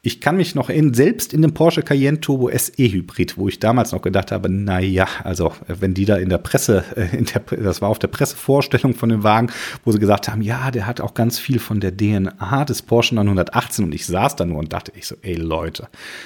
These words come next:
ihr wollt mir doch nicht sagen, dass das Schlachtschiff hier irgendwas mit einem Porsche neunhundertachtzehn gemeinsam hat. Also es, es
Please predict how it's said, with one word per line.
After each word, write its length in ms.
ihr 120
wollt 180
mir 60
doch 60
nicht 120
sagen, 200
dass 200
das 260
Schlachtschiff 600
hier 120
irgendwas 440
mit 120
einem 100
Porsche 260
neunhundertachtzehn 600
gemeinsam 400
hat. 100
Also 140
es, 160
es 280